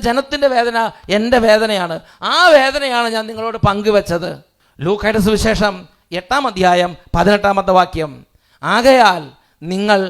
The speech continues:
എപ്രകാരമാണ് കേൾക്കുന്നതെന്ന് സൂക്ഷിച്ചുകൊള്ളുവിൻ."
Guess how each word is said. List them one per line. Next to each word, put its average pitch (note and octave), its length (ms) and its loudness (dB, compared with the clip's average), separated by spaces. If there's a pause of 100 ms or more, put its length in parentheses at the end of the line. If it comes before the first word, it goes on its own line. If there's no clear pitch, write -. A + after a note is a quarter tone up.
(400)
എപ്രകാരമാണ് B3+ 840 2 (440)
കേൾക്കുന്നതെന്ന് G3 920 2 (460)
സൂക്ഷിച്ചുകൊള്ളുവിൻ." G3+ 960 -2